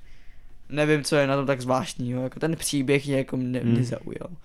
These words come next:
Speaker 1: Ale zvláštní se mě zaujala taková banalita Cobra Kai. <laughs> Takže tak, no.
Speaker 2: Já už to tady nemůžu najít, ale jedno video dobrý,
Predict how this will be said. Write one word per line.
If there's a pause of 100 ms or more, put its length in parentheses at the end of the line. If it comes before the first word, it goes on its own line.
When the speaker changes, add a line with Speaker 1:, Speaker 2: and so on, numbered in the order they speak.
(1500)
Speaker 1:
Ale
zvláštní
se
mě
zaujala
taková
banalita (800)
Cobra
Kai.
<laughs> (2750)
Takže
tak,
no.
Speaker 2:
Já
už (180)
to
tady
nemůžu
najít,
ale
jedno
video
dobrý,